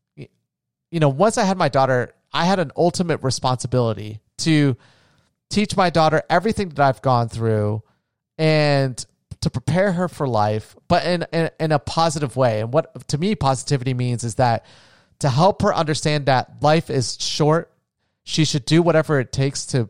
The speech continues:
make herself happy and pursue the things in her life that make her happy, to not allow people to dictate what that is for her and for her to figure out what that is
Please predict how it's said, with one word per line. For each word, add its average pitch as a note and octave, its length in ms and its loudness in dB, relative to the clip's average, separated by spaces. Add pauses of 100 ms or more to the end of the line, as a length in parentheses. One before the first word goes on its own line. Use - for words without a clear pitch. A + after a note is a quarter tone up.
make C#3 320 -2
herself C#3 340 -2
happy C3+ 380 -2
and B2 100 -4
pursue E3 320 0
the D#3+ 80 0
things D#3 260 -4
in C3 80 2
her C#3 140 0
life C#3+ 340 2 (320)
that B2+ 160 0
make C3 160 0
her B2 80 -2
happy, A#2+ 400 0 (400)
to C#3+ 120 -2
not C#3 260 2
allow D3 260 4
people C#3+ 320 -2
to B2+ 140 -4
dictate C#3 500 -4
what C3 400 0
that B2+ 260 0
is B2+ 300 -2
for A#2+ 240 0
her B2+ 360 -2
and A#2+ 260 -6
for B2 180 -2
her C3+ 160 2
to C#3+ 120 -4
figure D3+ 460 -4
out C3+ 240 2
what C3 140 -2
that A#2+ 240 -2
is C3+ 400 -4